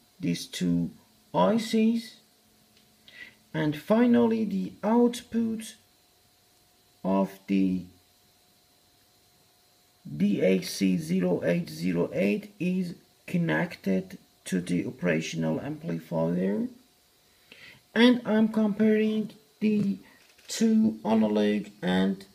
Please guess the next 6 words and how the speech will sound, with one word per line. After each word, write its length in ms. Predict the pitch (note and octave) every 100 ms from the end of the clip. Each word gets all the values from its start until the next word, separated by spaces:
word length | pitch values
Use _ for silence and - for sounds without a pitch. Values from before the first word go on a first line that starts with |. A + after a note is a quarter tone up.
| _ - - _
digital 800 | A3 F3+ G3 - G3+ G3 G3 F#3+ - _ _ - - _
output 720 | E3 G3 G#3+ - - G3+ G2 -
voltage 960 | E2 F2 F2 - F#2 F#2 F#2 - - - _ _ _ _ - - _ _ - E3
with 480 | F3+ F3 F3 - - _ _ _ -
two 260 | - F2
multimeter. 1040 | D#2+ E2+ D#2+ D2+ D2+ D2+ C#2+ - - -